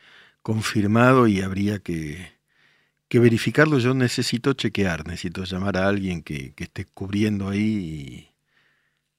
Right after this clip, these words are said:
y, y, y verificar las cosas, ¿no? Porque hay que tener cuidado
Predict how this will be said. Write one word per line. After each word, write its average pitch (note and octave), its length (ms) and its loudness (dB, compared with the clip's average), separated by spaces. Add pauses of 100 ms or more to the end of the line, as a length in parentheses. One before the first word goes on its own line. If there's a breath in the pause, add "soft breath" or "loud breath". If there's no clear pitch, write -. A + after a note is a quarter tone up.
(400)
y, - 60 -14
y, - 300 -14 (800 soft breath)
y G2 160 -8
verificar G2+ 560 -4
las F2 140 -6
cosas, E2 380 -8
¿no? F2+ 120 -10
Porque G2 240 -6
hay A2+ 60 -2
que G#2 60 -8
tener G#2 200 -4
cuidado G2 520 -2